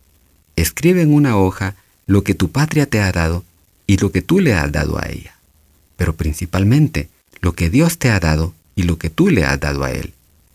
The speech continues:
y sabrás si eres una persona agradecida. O tal vez piensas que tú te lo mereces todo. A partir de hoy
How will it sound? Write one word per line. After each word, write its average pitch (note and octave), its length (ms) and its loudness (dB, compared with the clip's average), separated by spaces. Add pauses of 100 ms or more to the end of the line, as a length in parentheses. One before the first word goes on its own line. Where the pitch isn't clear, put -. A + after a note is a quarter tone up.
(280)
y E2 100 -4
sabrás F2 640 -2 (140)
si F2 240 -2
eres F#2+ 240 -2
una G2+ 160 0
persona A2+ 480 0
agradecida. C#2+ 680 -4 (880)
O D3+ 140 0
tal C3 180 0
vez F2+ 480 0
piensas D#2+ 720 -2 (540)
que F2 160 -2
tú F#3+ 300 0 (300)
te F2+ 100 0
lo E2 120 2
mereces G2+ 680 -4
todo. - 360 -8 (1500)
A - 80 0
partir F2 320 -2
de E2+ 140 0
hoy F2+ 300 0